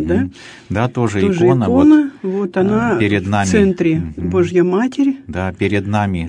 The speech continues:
Speaker 1: значит, э, икона Ярославского письма семнадцатого века, собор Богоматери.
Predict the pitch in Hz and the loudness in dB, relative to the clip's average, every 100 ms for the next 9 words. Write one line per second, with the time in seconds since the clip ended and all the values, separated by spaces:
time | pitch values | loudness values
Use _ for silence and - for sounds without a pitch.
0 | 87 95 82 87 - 80 - - 78 80 | -6 -8 -8 -10 -8 -10 -10 -8 -6 -4
1 | 87 - 110 123 104 87 92 95 92 101 | -6 -2 0 0 -2 -4 -4 -4 -4 -4
2 | 95 85 - 80 80 80 78 101 110 107 | -4 -4 -8 -8 -6 -6 -8 -4 -4 -4
3 | 92 90 95 95 95 87 85 85 87 82 | -8 -6 -6 -8 -14 -8 -6 -6 -4 -6
4 | 82 80 - 78 90 113 107 95 87 85 | -6 -14 -10 -8 -4 -4 -4 -10 -8 -8
5 | 80 82 85 85 82 | -6 -8 -8 -10 -10